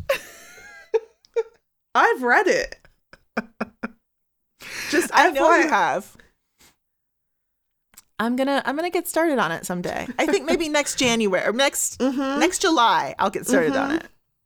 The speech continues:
Speaker 1: Mm-hmm.
Speaker 2: The next time we read a George Eliot book, which will take us about six years to cycle back to, and it's not Middlemarch, and then I say, "Have you finished Middlemarch?" You're just gonna be like, "Well, I tried."
Speaker 1: Maybe twenty twenty-three will be the year of Middlemarch.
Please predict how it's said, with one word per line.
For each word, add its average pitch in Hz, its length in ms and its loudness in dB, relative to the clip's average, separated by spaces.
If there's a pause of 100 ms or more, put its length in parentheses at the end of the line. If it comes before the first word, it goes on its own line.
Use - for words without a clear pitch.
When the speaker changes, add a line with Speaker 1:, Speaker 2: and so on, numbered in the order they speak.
(160)
Speaker 1:
Mm-hmm. 226 400 0 (420)
Speaker 2:
The 262 100 2
next 294 280 0
time 277 200 2
we 269 100 -2
read 226 380 2 (220)
a 214 120 2
George 208 320 2
Eliot 175 340 2
book, 175 240 0
which 196 140 -4
will - 120 -14
take 175 140 0
us 202 80 -6
about 165 220 -2
six 165 260 -4
years 160 200 -2
to - 100 -6
cycle 165 340 -2
back - 300 -2
to, - 400 -4
and 190 100 0
it's 185 180 -8
not 185 380 -2
Middlemarch, 175 760 -4 (120)
and 208 120 0
then 170 80 2
I 165 120 0
say, 180 260 0
"Have 175 160 -2
you 170 80 -4
finished 165 320 -4
Middlemarch?" 156 640 -6 (100)
You're 185 120 0
just 180 200 -8
gonna 185 120 -6
be 208 80 0
like, 208 180 -4
"Well, 269 120 -2
I 269 120 -4
tried." 170 460 -8 (1500)
Speaker 1:
Maybe 196 320 2
twenty 214 280 2
twenty-three 208 520 2
will 170 120 2
be 185 100 -2
the 202 100 0
year 185 220 2
of 185 120 -2
Middlemarch. 170 720 -2